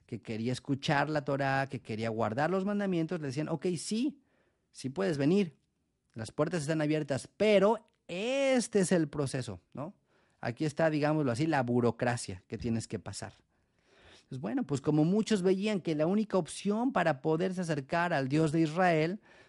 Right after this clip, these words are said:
pues era a través de estos rabinos, de estos fariseos, pues no quedaba de otra. Por eso esa gente se enoja con Pablo, porque dicen, "Hey, tú nos estás quitando aquí el negocio.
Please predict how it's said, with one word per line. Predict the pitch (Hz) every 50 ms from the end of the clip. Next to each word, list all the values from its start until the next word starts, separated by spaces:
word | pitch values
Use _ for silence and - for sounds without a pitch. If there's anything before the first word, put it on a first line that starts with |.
| _ _
pues | - 117 113 -
era | 139 139 143
a | 139
través | - 139 131 127 123 143 156 160 156 156 147 127
de | 123 120 123
estos | 120 - - - 135 131 131 131 123 113 110 110
rabinos, | 113 117 117 131 156 175 180 180 160 143 139 139 127 110
de | 110
estos | 110 - - 113 -
fariseos, | - 120 117 127 123 - 170 151 127 135 170 180 - - _ - - - - _ _ -
pues | - 131 120
no | 135 135 131 -
quedaba | - 123 113 110 117 110 110 107
de | 95 104 101
otra. | 98 101 - - - _ _ - _ _ _ _ _ _ _ _ _ _ _ _
Por | - 123 120
eso | 117 143
esa | 147 143 160
gente | - - 151 160 165 175 170
se | - 160
enoja | 139 151 151 156 180 170
con | - 135 123 117
Pablo, | - - 160 190 214 214 175 143 131
porque | 139 135 127 143 135
dicen, | 123 139 127 113 -
"Hey, | 143 165 190 220 220 196 131
tú | - - 165
nos | 180 175 143
estás | 151 131 - 175 170 -
quitando | - - 147 139 - 170 175 175 156 147
aquí | 135 - -
el | 170 175 175
negocio. | 165 143 156 170 196 233 - - 202 180 165 135 107